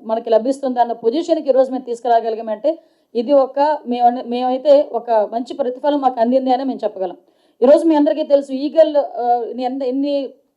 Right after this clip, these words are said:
ఏ పొజిషన్లో మేము ఈరోజు టాస్క్ ఫోర్స్ని ఏర్పాటు చేసుకున్నాము. అదే ఈగల్ టాస్క్ ఫోర్స్ చేయడానికి గవర్నమెంట్ ఒక సబ్ కమిటీ ఏర్పాటు చేసింది. ఆ సబ్ కమిటీలో, ఆ, మ-, మన గౌరవ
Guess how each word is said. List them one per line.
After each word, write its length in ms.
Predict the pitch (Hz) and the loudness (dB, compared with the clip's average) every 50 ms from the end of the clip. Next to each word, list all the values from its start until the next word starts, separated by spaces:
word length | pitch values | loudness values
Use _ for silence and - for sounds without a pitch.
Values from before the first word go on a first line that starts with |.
| - 220 226 226 | -4 -2 0 4
ఏ 120 | 226 254 277 | 4 4 4
పొజిషన్లో 480 | 269 285 285 294 285 - 311 285 285 | 4 2 -6 -8 -8 -8 -6 -4 -4
మేము 180 | 277 269 254 247 | -4 -4 -6 -4
ఈరోజు 260 | 240 240 247 247 254 | 0 0 0 0 0
టాస్క్ 220 | - 233 226 226 - | 0 -2 -2 -2 -2
ఫోర్స్ని 240 | 269 240 247 240 226 | -4 -6 -4 -4 -6
ఏర్పాటు 320 | 208 214 220 208 208 - | -6 -4 -4 -6 -4 -6
చేసుకున్నాము. 440 | 196 185 - - 190 180 180 180 - _ _ _ _ _ _ _ _ - | -10 -12 -12 -12 -10 -10 -10 -10 -12 _ _ _ _ _ _ _ _ 0
అదే 200 | 214 240 294 339 | 2 2 4 4
ఈగల్ 300 | 330 311 311 311 320 311 | 2 2 0 0 0 0
టాస్క్ 280 | 294 269 269 277 277 - | 2 2 0 0 0 0
ఫోర్స్ 240 | 294 277 - - | 0 0 0 2
చేయడానికి 640 | 262 254 254 262 262 262 269 269 - 320 330 320 - _ _ _ _ _ _ _ 190 | 2 2 2 2 -2 -2 -4 -4 -8 -8 -8 -8 -10 _ _ _ _ _ _ _ 2
గవర్నమెంట్ 340 | 226 247 269 262 311 302 294 | 4 6 6 4 2 0 -2
ఒక 120 | 277 269 | -2 -4
సబ్ 220 | 254 - 247 233 - - | -4 -2 -2 -2 -2 0
కమిటీ 240 | 294 277 285 285 294 | 0 0 2 4 4
ఏర్పాటు 420 | 277 277 277 - 269 262 262 269 | 4 2 2 2 -2 0 2 2
చేసింది. 280 | 262 254 269 277 277 277 | 0 0 0 0 0 0
ఆ 40 | 254 | 0
సబ్ 220 | 240 240 226 226 - | 2 0 0 0 -2
కమిటీలో, 540 | 269 262 262 262 269 262 254 254 247 220 - - _ _ _ _ _ - | -6 -6 -6 -4 -4 -2 0 0 0 0 0 -6 _ _ _ _ _ -4
ఆ, 340 | 202 214 214 214 214 208 202 208 - | 0 4 4 4 4 4 0 -4 -4
మ-, 220 | 214 214 214 214 214 | -2 0 0 0 0
మన 240 | 214 220 226 220 214 | -2 -4 -4 -4 -2
గౌరవ 500 | 208 220 233 254 285 285 269 233 220 | 2 4 6 6 6 6 4 4 2